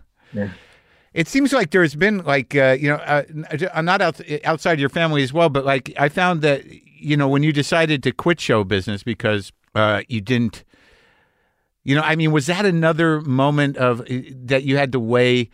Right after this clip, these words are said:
Speaker 2: like, was it practical or were you feeling sorry for yourself? What was the dialogue initially?
Speaker 1: There were two, there were two kind of quittings. There was one, uh, after, after Spin City, which was in two thousand.
Speaker 2: Yeah.
Speaker 1: I retired and I said, you know, "I'm gonna start the foundation." Uh,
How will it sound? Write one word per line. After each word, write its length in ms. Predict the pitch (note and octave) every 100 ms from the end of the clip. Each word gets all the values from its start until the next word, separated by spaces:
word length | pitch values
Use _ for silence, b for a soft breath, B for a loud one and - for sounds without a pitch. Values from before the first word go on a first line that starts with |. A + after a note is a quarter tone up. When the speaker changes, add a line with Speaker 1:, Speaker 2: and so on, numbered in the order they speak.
| _ _ _ -
Speaker 2:
like, 180 | B2 A#2
was 160 | C3+ C3
it 100 | -
practical 560 | D#3+ D3 - D3+ C#3+
or 200 | C3 A#2+
were 140 | A2+ A#2+
you 100 | A2+
feeling 320 | C3 A#2 A2
sorry 320 | - A2+ A2
for 140 | F#2+ G2
yourself? 480 | E2+ - D#2 D2+
What 140 | C3 F3+
was 100 | D#3
the 80 | C#3
dialogue 560 | C#3 B2+ A#2+ A2+ F#2+
initially? 720 | - G#2 A2+ - G#2+ F2 E2+ - _ _ _ _ _
Speaker 1:
There 80 | D3
were 60 | C#3+
two, 260 | - G3+
there 120 | E3 D#3
were 60 |
two 200 | D3 A3
kind 180 | G#3+ F3
of 220 | C3 A2
quittings. 460 | - D3 A#2+ G2+ -
There 120 | A2+
was 140 | A2+ A2
one, 340 | C3+ B2 A2+ _ _ _ _
uh, 80 | C#3+
after, 440 | A#2 A#2 C3 B2 - -
after 240 | A2+ A#2
Spin 240 | A2 C3 A2+
City, 400 | - A#2 G#2 G#2+ -
which 180 | A2 -
was 100 | G#2
in 60 | G2
two 160 | B2
thousand. 500 | A#2 A2+ A2 G2+ F#2+ - _ _
Speaker 2:
Yeah. 220 | G#2 F#2 F2
Speaker 1:
I 60 |
retired 500 | A2 A2 - A#2 A2
and 100 | G#2
I 60 | G2+
said, 260 | - A2 G3
you 80 | A2
know, 60 |
"I'm 40 | G2+
gonna 140 | G#2+
start 200 | - A2
the 60 | -
foundation." 640 | A2 G3 G#2 - A2 G2
Uh, 240 | G3 F#3+